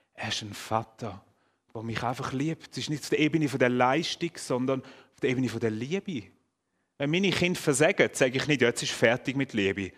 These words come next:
kannst in einer Woche wieder kommen.“ Also es gibt Eltern, die das machen und das gibt dann Wunden. Sondern ich sage, „Ich habe, habe euch gern, <laughs> auch wenn ihr scheitert, aber jetzt schauen wir es miteinander an.“ Aber es, ihr bleibt Kind. Das kann mein Gottesbild heilen.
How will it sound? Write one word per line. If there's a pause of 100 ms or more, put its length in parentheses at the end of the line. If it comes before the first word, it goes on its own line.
(160)
kannst
in
einer
Woche
wieder
kommen.“ (300)
Also
es
gibt
Eltern,
die
das
machen
und
das
gibt
dann
Wunden. (880)
Sondern
ich
sage,
„Ich
habe,
habe
euch
gern,
<laughs>
auch
wenn
ihr
scheitert,
aber
jetzt
schauen
wir
es
miteinander
an.“ (420)
Aber
es,
ihr
bleibt
Kind. (420)
Das
kann
mein (100)
Gottesbild
heilen.